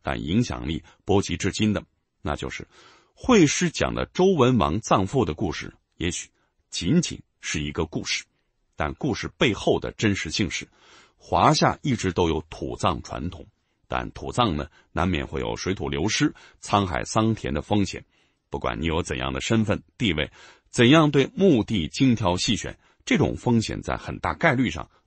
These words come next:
都会存在。于是挑选一块经得起时间检验的墓地，就变成了一门很有市场的高级学问。这门学问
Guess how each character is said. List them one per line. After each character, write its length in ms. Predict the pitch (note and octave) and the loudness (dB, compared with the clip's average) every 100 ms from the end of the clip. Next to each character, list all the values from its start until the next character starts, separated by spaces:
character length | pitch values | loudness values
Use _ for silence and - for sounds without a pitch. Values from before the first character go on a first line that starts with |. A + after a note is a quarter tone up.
| - | -6
都 120 | C2 | -6
会 160 | C2+ A#1+ | -4 -10
存 240 | - G#1+ | -10 -8
在。 180 | C#2 - _ _ _ _ _ _ _ _ - | -8 -8 _ _ _ _ _ _ _ _ 2
于 140 | C#3 | 4
是 160 | D3 B2+ | 4 4
挑 220 | C#3 C3 | 4 4
选 160 | F#2+ | 4
一 100 | D#2+ | 0
块 240 | G#2+ G2+ E2+ | 2 2 2
经 180 | - A#2 | 4 2
得 80 | |
起 200 | G2 D#2 | 2 -2
时 180 | C#2 A2+ | -4 -2
间 180 | A#2 B2 | 2 2
检 200 | G#2+ C2 | 0 -4
验 100 | C2+ | -2
的 60 | F2+ | 0
墓 180 | F#2+ | 0
地， 180 | E2+ D2+ _ - | -2 -8 _ -10
就 160 | C#2 | -8
变 180 | E2 C#2+ | -4 -6
成 140 | - | -4
了 60 | D2+ | -4
一 80 | D2+ | -4
门 240 | B1 A1+ - _ _ | -6 -8 -12 _ _
很 180 | - G#2 | -2 0
有 140 | D2 | 0
市 220 | - C3 | 0 0
场 260 | - B1+ G1+ | -2 -6 -12
的 100 | G1+ | -8
高 200 | - E2+ | 0 0
级 140 | C#2+ C2+ | 0 -8
学 200 | - G#1 | -12 -10
问。 180 | A1+ - _ _ _ _ _ - | -12 -14 _ _ _ _ _ 0
这 120 | A#3+ | 6
门 160 | F#3 D#3 | 8 8
学 200 | - G#2+ | 6 4
问 180 | B2+ | 2